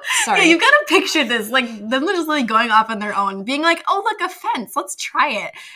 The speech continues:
Speaker 1: And then literally just skinning up her knee so bad. Like <laughs>
Speaker 2: Well, and, and honestly, I was so scared because if that, if my knee hadn't <laughs> stopped me, I would have gone right down into this ravine.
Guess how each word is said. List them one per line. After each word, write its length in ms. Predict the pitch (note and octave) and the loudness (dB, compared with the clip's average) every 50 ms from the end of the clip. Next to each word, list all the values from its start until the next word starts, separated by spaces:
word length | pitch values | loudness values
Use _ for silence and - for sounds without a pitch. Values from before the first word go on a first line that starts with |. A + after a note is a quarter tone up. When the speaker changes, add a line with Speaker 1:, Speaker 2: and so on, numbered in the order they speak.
| - - | -4 -4
Speaker 1:
And 80 | C4 C4+ | -2 0
then 80 | C#4 C#4 | 0 0
literally 200 | C#4+ D4+ D#4 B3+ | 0 0 0 -2
just 260 | A3+ A#3 G#3+ - - - F#3+ G3 | -2 -6 -10 -12 -16 -18 -14 -12
skinning 460 | - - - - - B3+ A#3+ A#3+ A#3+ A#3 | -10 -8 -8 -8 -6 -6 -6 -6 -6 -8
up 100 | A3+ A3+ | -8 -8
her 100 | A3+ G#3+ | -8 -8
knee 180 | G#3+ G#3+ G#3 G3+ | -8 -6 -8 -8
so 280 | G3+ - - G3+ G3 | -8 -6 -4 -4 -4
bad. 360 | F#3+ G3 F#3+ F#3 - - - _ - | -2 -2 -2 -2 -2 -4 -8 _ -8
Like 180 | G3+ F3+ - - - - C#4 - - E4+ - | -8 -8 -6 -8 -10 -10 -8 -8 -8 -8 -8
<laughs> 380 | - _ _ _ _ _ _ _ | -12 _ _ _ _ _ _ _
Speaker 2:
Well, 280 | B3 B3 B3 B3 A#3 - - | 0 4 4 4 4 2 -2
and, 220 | - A#3+ A#3+ A#3+ - - | -6 -6 -8 -8 -10 -10
and 160 | A#3+ A#3 A3 - | -8 -8 -8 -6
honestly, 560 | - G3+ G#3 A3 A#3 A#3 - - G#3+ G#3 G3+ | -6 -6 -6 -6 -8 -10 -10 -10 -10 -10 -8
I 140 | - G3 G#3 | -8 -8 -6
was 280 | G#3 G#3 G3+ - - | -8 -8 -8 -8 -6
so 360 | - - - - G#3+ G#3 G#3 | -6 -4 -4 -6 -6 -8 -8
scared 380 | G#3 G#3 - - G#3 G#3 G3 F#3+ | -10 -10 -10 -10 -8 -8 -8 -8
because 300 | F#3+ G3 G3+ F#3+ G3 - - _ | -10 -14 -14 -16 -18 -18 -18 _
if 200 | - G#3 G#3 - - | -14 -14 -14 -12 -10
that, 200 | G3 F3 - - - _ _ _ _ _ _ _ - | -10 -10 -10 -12 -16 _ _ _ _ _ _ _ -20
if 120 | G#3 G#3+ | -14 -10
my 120 | A3+ A#3+ | -8 -6
knee 280 | C4 A#3+ A#3+ C4+ D#4 C#4+ | -6 -6 -6 -6 -6 -6
hadn't 280 | E4+ E4 D4+ G#3 - G#3+ | -6 -6 -6 -8 -10 -10
<laughs> 80 | - - | -10 -10
stopped 500 | - - - D4 - - - - - - | -6 0 0 0 0 0 -4 -10 -10 -8
me, 220 | - - D#4 - A3 | -6 -6 -6 -4 -4
I 100 | G3+ B3 | -4 -2
would 160 | C4 C#4 C#4+ | 0 0 0
have 100 | C#4 B3+ | -2 -2
gone 180 | A#3 A#3+ A3 G#3 | -2 -4 -4 -4
right 400 | G#3 G3 G3 G3 G#3+ G#3+ G#3+ G#3 | -6 -8 -6 -4 -2 -2 -2 -4
down 180 | A3+ G#3+ G3+ G3+ | -4 -6 -6 -8
into 140 | G#3 G3+ F#3+ | -10 -10 -10
this 200 | F3+ F#3 E3+ - | -10 -10 -10 -12
ravine. 400 | F#3+ F3 E3 F3+ E3+ D3+ - - | -12 -14 -12 -12 -12 -12 -14 -16